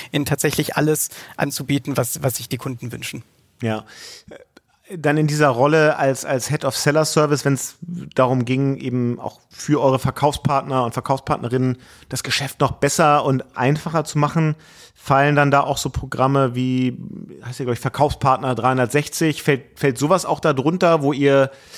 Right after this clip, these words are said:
Speaker 2: bestimmte Verkaufspartner mehr an die Hand nehmt und denen auch additive Services anbietet? Oder fällt darunter eher dann auch Ausbildung, damit die besser verstehen, wie sie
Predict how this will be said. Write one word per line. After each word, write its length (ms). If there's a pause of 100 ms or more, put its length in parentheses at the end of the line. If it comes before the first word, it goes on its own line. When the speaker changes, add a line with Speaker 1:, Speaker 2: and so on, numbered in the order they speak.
(180)
Speaker 2:
bestimmte 300
Verkaufspartner 720
mehr 260
an 100
die 140
Hand 240
nehmt 400
und 180
denen 420 (440)
auch 220 (180)
additive 500
Services 800
anbietet? 840
Oder 420
fällt 840
darunter 680
eher 160
dann 160
auch 160
Ausbildung, 800
damit 300
die 360 (260)
besser 240
verstehen, 400
wie 80
sie 320